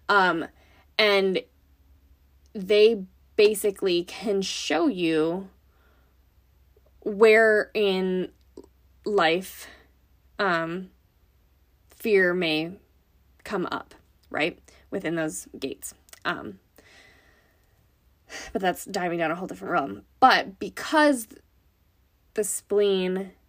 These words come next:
has to do with the fear gates, oftentimes these pings, as I'm calling them, or hits that you get, or those split second kind of feelings and senses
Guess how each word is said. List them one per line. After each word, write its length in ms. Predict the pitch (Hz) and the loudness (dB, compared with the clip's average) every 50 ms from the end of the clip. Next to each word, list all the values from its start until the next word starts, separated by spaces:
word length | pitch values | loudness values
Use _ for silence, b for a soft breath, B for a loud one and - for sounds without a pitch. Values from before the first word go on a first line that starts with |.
| _ _ _ _ _ | _ _ _ _ _
has 380 | - - - 208 202 196 196 - | -16 -6 -2 0 0 0 -2 -6
to 120 | - 208 | -8 -8
do 640 | 190 175 170 - 185 180 175 190 214 240 247 233 - - | -8 -8 -6 -2 0 2 4 4 4 2 0 -4 -6 -10
with 560 | - - - 196 185 196 190 - - - - | -10 -4 -4 -2 -2 -2 -4 -6 -20 -20 -20
the 180 | - 208 233 233 | -10 -8 -8 -8
fear 320 | - - 262 247 247 254 | -6 -6 -6 -4 -4 -4
gates, 420 | 233 277 277 285 294 294 294 - B B B B B B B B B - | -2 -2 0 0 0 -2 -4 -8 B B B B B B B B B -4
oftentimes 1300 | - 208 220 254 269 - 320 285 277 254 233 - - - - 196 175 165 180 185 202 226 240 254 247 - - | 0 0 2 2 0 -2 -4 -2 -2 -2 -4 -6 -10 -6 -4 -2 -2 0 0 0 -2 -2 -2 -4 -6 -6 -10
these 800 | - 190 190 190 185 208 202 202 214 220 233 240 247 220 - - - - _ _ _ _ b b b b b b b b b b b b b b _ _ _ _ _ _ _ - | -12 -10 -12 -10 -8 -6 -6 -4 -4 -2 -2 -2 -4 -4 -8 -12 -16 -18 _ _ _ _ b b b b b b b b b b b b b b _ _ _ _ _ _ _ -18
pings, 520 | - - - 220 214 214 214 214 214 214 | -16 -6 0 2 2 2 2 0 0 2
as 160 | 214 202 196 | 0 2 2
I'm 160 | 202 196 202 | 2 0 0
calling 340 | 202 202 208 196 190 196 202 | -2 -2 -2 0 0 0 0
them, 220 | 202 196 196 190 - | 0 0 -2 -2 -4
or 120 | - - | -6 -8
hits 520 | - - - - - - 202 - - - - | -8 -10 -14 -14 -4 -2 -2 -2 -2 -6 -10
that 140 | - 196 - | -10 -8 -6
you 160 | - 208 202 | -4 -6 -6
get, 280 | 185 - 196 190 - - | -4 0 0 0 0 0
or 100 | - 196 | -4 -6
those 240 | 185 180 170 170 - | -4 -4 -4 -4 -6
split 480 | - - - _ - 196 202 - - - | -8 -12 -14 _ -4 -2 -2 -2 -2 -6
second 1000 | - - - - - - 208 190 190 _ - 208 185 185 180 - - - - - | -10 -10 -8 -8 -6 -2 -2 -4 -4 _ -6 -4 -4 -4 -4 -6 -8 -10 -14 -12
kind 280 | - - - 190 180 170 | -12 -10 -8 -6 -4 -4
of 140 | 165 165 - | -6 -6 -8
feelings 840 | - - - 196 190 190 185 185 190 196 196 202 208 208 208 - | -16 -16 -12 -8 -6 -4 -2 -2 0 0 0 0 0 -4 -4 -8
and 220 | - - 185 180 180 | -10 -10 -10 -10 -10
senses 720 | - - 180 165 175 185 185 - 196 202 202 202 202 208 | -8 -8 -6 -6 -6 -8 -4 -2 0 0 0 -2 -4 -8